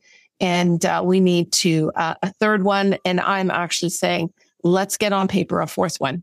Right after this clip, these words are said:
because, uh, in no time, with the growth that, that we've experienced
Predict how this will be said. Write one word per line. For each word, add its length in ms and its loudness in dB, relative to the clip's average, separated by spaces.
because, 580 0
uh, 200 0
in 240 4
no 200 2
time, 420 -4
with 260 0
the 100 0
growth 340 -2
that, 240 -2
that 280 -2
we've 240 2
experienced 920 0